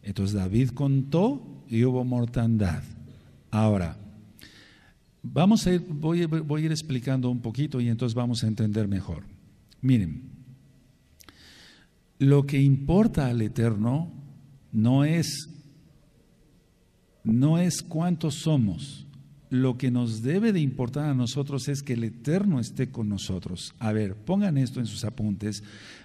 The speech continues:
para ir entendiendo mejor. Lo que importa es que el Eterno,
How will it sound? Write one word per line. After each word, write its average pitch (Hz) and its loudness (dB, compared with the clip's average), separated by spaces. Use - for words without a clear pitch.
para 123 2
ir 143 2
entendiendo 113 2
mejor. 92 -2
Lo 127 4
que 135 -2
importa 180 2
es 143 -2
que 139 0
el 123 -2
Eterno, 127 0